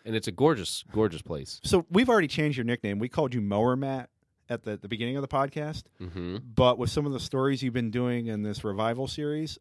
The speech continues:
Speaker 2: I think you're Miracle Turnaround Matt. I think that, uh, you're the man that can tell the Course Miracle story, and you do a damn good job of it. And I know our readers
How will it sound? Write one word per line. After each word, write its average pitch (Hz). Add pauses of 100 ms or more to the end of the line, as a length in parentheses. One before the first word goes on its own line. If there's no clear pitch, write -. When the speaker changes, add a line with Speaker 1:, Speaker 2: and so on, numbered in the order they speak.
Speaker 2:
I 123
think 160
you're 117
Miracle 113
Turnaround 92
Matt. 87 (640)
I 113
think 147
that, 120 (120)
uh, 110
you're 127
the 131
man 123
that -
can 120
tell 120
the 113
Course 113
Miracle 107
story, 104
and 95
you 98
do 120
a 110 (240)
damn 117
good 110
job 101
of 95
it. 107
And 107
I 107
know 117
our 107
readers 131